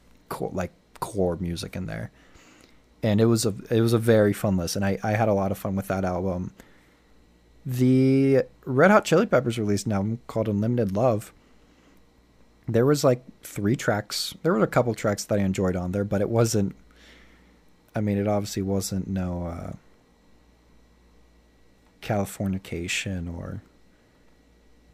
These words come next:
or, you know, Boulevard of Broken Dreams or anything, but it was,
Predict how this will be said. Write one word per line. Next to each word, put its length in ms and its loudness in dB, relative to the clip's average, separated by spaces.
or, 160 -4
you 140 -4
know, 380 -8
Boulevard 640 -4
of 260 -8
Broken 400 -4
Dreams 480 -2
or 80 -2
anything, 440 -4
but 120 4
it 60 8
was, 240 0